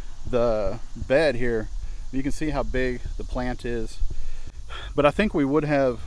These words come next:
I think we would have done well if we would have just had half the amount of marigolds,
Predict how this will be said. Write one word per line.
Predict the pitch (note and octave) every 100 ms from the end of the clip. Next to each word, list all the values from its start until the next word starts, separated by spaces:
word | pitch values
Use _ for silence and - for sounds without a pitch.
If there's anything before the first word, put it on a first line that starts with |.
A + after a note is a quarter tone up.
| - - -
I | -
think | D#3+ G3+
we | F3
would | D3+
have | C3
done | C#3 B2
well | B2 C#3 B2
if | A#2+ A#2
we | E3+
would | F3+
have | C#3+
just | C3 -
had | C#3+ C3 A#2+ - - - - - - - - - - - - - - - -
half | D#3 F3+ -
the |
amount | F#3+ F#3+ F#3+
of |
marigolds, | F#3+ G3 F#3+ G3 F#3+ -